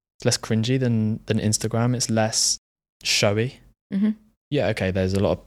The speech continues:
Speaker 1: there's a lot of successful people who are showing off their, their accomplishments, but it's more professional, but it's also better for connections.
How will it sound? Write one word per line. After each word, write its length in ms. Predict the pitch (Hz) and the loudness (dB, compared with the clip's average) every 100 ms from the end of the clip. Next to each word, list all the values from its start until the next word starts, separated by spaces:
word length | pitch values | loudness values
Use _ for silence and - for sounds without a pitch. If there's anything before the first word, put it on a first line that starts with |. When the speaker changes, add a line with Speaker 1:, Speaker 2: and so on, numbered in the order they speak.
| - | -6
Speaker 1:
there's 180 | 101 | 0
a 40 | 101 | 2
lot 160 | 104 | 2
of 120 | 92 104 | 2 -2
successful 600 | - - - 104 - 98 | -6 -4 -2 0 0 -2
people 320 | 101 - 95 | -2 -2 -2
who 180 | 98 92 | 0 2
are 220 | 92 90 | 2 0
showing 280 | - 104 95 | 2 2 2
off 140 | 92 | 0
their, 260 | 90 90 90 | -2 0 0
their 140 | 92 | -2
accomplishments, 540 | 98 139 127 - 107 110 | 0 0 0 0 -4 0
but 200 | 104 95 _ _ - | 0 0 _ _ -8
it's 160 | 123 - | -2 2
more 100 | 131 | 2
professional, 500 | 110 110 - 104 98 | 0 -2 0 0 0
but 140 | 107 | 0
it's 140 | 107 - - | 0 -2 0
also 540 | 127 127 117 107 101 - _ _ - | 0 0 0 0 -2 -6 _ _ -4
better 240 | 98 101 | 0 0
for 140 | - | -2
connections. 720 | 107 98 - - 95 - - | -2 0 0 -2 -2 -2 -2